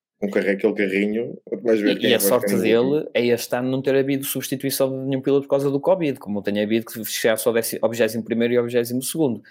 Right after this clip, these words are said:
Speaker 2: Senão ele
Speaker 1: Exato.
Speaker 2: até, eh, ain-, ainda
Speaker 1: Era
Speaker 2: estava
Speaker 1: gajo
Speaker 2: por
Speaker 1: do
Speaker 2: aí, tipo
Speaker 1: vigésimo segundo.
Speaker 2: Latifi. É, ainda
Speaker 1: <laughs> Exato.
Speaker 2: estava por aí, tipo Latifi, numa grelha de vinte carros, ele estava em vigésimo primeiro. Mas pronto, passando à frente.
Speaker 1: <laughs>
Speaker 2: Opa, não, eu acho que estava, o que eu estava a dizer, alguém, não sei o quê, noutro carro.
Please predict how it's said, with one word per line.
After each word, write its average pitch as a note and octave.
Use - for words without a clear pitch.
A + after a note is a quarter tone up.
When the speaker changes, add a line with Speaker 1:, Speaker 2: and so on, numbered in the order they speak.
Speaker 2:
Senão G2+
ele G2+
Speaker 1:
Exato. G#2+
Speaker 2:
até, A2
eh, E2
ain-, G2+
ainda A2
Speaker 1:
Era A2
Speaker 2:
estava A2
Speaker 1:
gajo A#2
Speaker 2:
por A#2
Speaker 1:
do A2+
Speaker 2:
aí, A#2+
tipo A#2
Speaker 1:
vigésimo A#2+
segundo. G#2
Speaker 2:
Latifi. G2
É, -
ainda C3+
Speaker 1:
<laughs> -
Exato. G#2+
Speaker 2:
estava A#2
por A#2+
aí, B2
tipo C3
Latifi, A#2
numa G#2+
grelha A2+
de A2
vinte A2+
carros, C#3
ele B2
estava A2+
em G#2+
vigésimo G#2+
primeiro. F#2+
Mas C3
pronto, B2
passando A#2+
à A2+
frente. F#2+
Speaker 1:
<laughs> -
Speaker 2:
Opa, B1
não, G#2+
eu C3
acho C#3+
que -
estava, B2
o A#2+
que A#2+
eu -
estava A2+
a -
dizer, A2+
alguém, A#2
não A2+
sei -
o G#2
quê, A#2
noutro A2+
carro. A2+